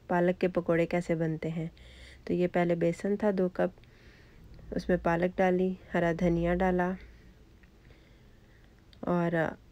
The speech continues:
आलू बारीक, लंबे लंबे बारीक बारीक काट के वो डाले थोड़े से, और एक छोटे दरमियाने साइज़ का प्याज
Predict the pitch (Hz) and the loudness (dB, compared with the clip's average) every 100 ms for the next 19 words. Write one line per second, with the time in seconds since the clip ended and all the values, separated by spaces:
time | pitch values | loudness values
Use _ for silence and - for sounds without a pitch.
0 | - 185 185 190 180 180 180 180 - - | 0 4 4 4 4 4 4 0 -4 -6
1 | - - - - - 175 175 170 175 170 | -8 -16 -20 -10 -4 0 0 2 2 2
2 | 170 170 170 - 170 - 175 165 - 170 | 2 0 -2 -2 -4 -2 -2 -4 -2 -4
3 | 165 175 175 185 180 180 190 175 175 - | -2 -2 0 0 0 -2 -2 -2 -2 -2
4 | 175 - - - - - - - - - | -4 -4 -14 -20 -20 -20 -20 -20 -20 -20
5 | - - - - - - - - - - | -20 -20 -20 -20 -16 -12 -12 -12 -6 0
6 | 175 170 170 - - 185 - - 180 175 | 2 0 -2 -6 0 0 0 -2 0 2
7 | 170 180 175 170 170 170 170 - 170 - | 2 2 2 2 0 0 -2 -2 -4 0
8 | 170 170 180 | 2 2 0